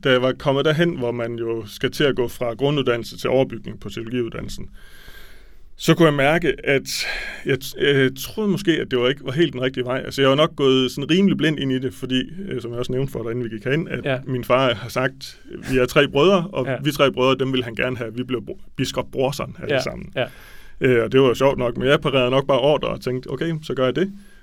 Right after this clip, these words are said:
Speaker 1: og har aldrig sådan reflekteret over, hvad det at være præst egentlig var.
Speaker 2: Mm.
Speaker 1: Så, øh, så da jeg nåede derhen, hvor, hvor det jo begyndte at skulle, jeg skulle til at vælge retning, og hvad er det, jeg gerne vil skrive, skrive store opgaver om og sådan noget,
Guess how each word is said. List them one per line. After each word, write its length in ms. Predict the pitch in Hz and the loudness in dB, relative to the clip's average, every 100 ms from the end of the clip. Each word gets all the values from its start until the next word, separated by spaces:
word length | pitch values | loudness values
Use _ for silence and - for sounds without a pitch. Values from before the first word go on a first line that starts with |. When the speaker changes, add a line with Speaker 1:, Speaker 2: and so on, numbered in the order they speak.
| - - | -6 -2
Speaker 1:
og 80 | |
har 80 | 127 | 4
aldrig 200 | 139 151 | 4 4
sådan 180 | 143 131 | 0 -2
reflekteret 440 | 131 127 - 196 139 | -2 -2 2 4 4
over, 240 | 117 64 | 2 -2
hvad 160 | 64 107 | -4 0
det 140 | 131 | 2
at 100 | 123 | 2
være 100 | 110 | -2
præst 300 | 120 131 - | -4 -6 -4
egentlig 240 | 123 110 | -6 -6
var. 200 | - - _ _ | -10 -14 _ _
Speaker 2:
Mm. 80 | 117 113 - - - _ | -20 -20 -20 -20 -20 _
Speaker 1:
Så, 380 | - 139 127 123 | 0 6 6 6
øh, 640 | 117 113 110 98 92 - | 4 2 -2 -4 -6 -6
så 140 | - 139 | 0 4
da 120 | 135 | 6
jeg 120 | 131 | 6
nåede 160 | 147 175 | 6 6
derhen, 280 | 165 175 160 | 6 4 4
hvor, 260 | 127 120 | 0 0
hvor 140 | 113 120 | 0 0
det 120 | 123 | 2
jo 100 | 117 | 2
begyndte 360 | 110 135 143 131 | 0 2 4 2
at 60 | |
skulle, 300 | - 123 120 | -2 -4 -4
jeg 100 | 113 | -6
skulle 160 | - - | -6 0
til 120 | 139 | 2
at 80 | 117 | 2
vælge 300 | 113 110 101 - 127 - | -2 -10 -12 -16 -18 -6
retning, 320 | 127 - 107 | -6 -6 -10
og 60 | 107 | -4
hvad 100 | 120 | -2
er 40 | 127 | -2
det, 80 | |
jeg 80 | 110 | -2
gerne 120 | 120 117 | -6 -8
vil 60 | |
skrive, 300 | - 113 104 104 - - - | -10 -10 -10 -12 -18 -14 -14
skrive 240 | - 120 | -12 -10
store 260 | - 131 117 | 0 2 2
opgaver 340 | 123 120 110 | -2 -8 -8
om 100 | 113 | -10
og 60 | 113 | -10
sådan 80 | |
noget, 120 | 117 | -10